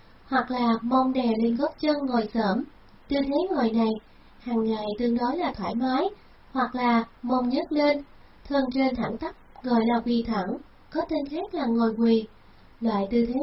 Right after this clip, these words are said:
này, ngồi khi chuẩn bị đứng dậy hoặc đón khách, biểu thị thái độ tôn kính. Dù là loại tư thế ngồi nào, Tiểu Kiều đều không thể giữ được lâu, càng không thể giống như Xuân Nương ngồi yên suốt một canh giờ để thêu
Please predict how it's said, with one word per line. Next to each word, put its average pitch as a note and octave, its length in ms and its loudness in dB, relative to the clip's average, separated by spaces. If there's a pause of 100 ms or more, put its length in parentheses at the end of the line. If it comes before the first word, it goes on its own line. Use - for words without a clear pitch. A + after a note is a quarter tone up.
này, A#3+ 260 0 (340)
ngồi A3 380 2
khi B3+ 160 -2
chuẩn A#3 160 2
bị B3+ 80 2 (120)
đứng B3+ 120 -2 (100)
dậy G#3 300 -2 (160)
hoặc A3 180 -8
đón B3+ 240 0
khách, F#4+ 180 0 (360)
biểu A3 240 2
thị G#3 300 0
thái D4+ 140 -6
độ C4 140 0 (140)
tôn C4+ 240 2
kính. C#4 260 2 (1200)
Dù B3 200 4
là A#3 220 4
loại G#3 240 0
tư A#3+ 60 -2
thế C4 380 0
ngồi A#3+ 160 2
nào, A3 260 2 (340)
Tiểu A3+ 240 4
Kiều A#3 220 6
đều G#3+ 360 4
không D4+ 140 -2
thể A#3 260 0
giữ A#3 160 2
được B3 220 -2
lâu, C#4 280 0 (480)
càng G#3+ 360 0
không B3+ 160 -2
thể A3 120 0 (140)
giống C4+ 220 0
như G4 80 0 (140)
Xuân C#4 160 0
Nương C#4+ 260 0 (120)
ngồi A3+ 240 2
yên A#3 320 2
suốt F4+ 220 -4
một D#4+ 200 0
canh C#4 220 -2
giờ A#3 280 0 (260)
để A3 280 2
thêu D4+ 140 0